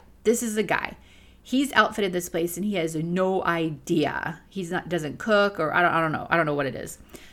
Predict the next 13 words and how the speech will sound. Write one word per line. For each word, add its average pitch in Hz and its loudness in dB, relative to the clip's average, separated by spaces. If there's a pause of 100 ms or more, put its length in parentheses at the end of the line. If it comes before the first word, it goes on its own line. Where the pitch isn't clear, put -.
(280)
I'm 185 2
trying 240 2
to 208 -4
manage 196 0
meals 156 -2 (300)
for 165 0
four 165 0
nights 147 -4
for 151 -6
four 151 -4
people 139 -4
with 139 -4
one 139 -2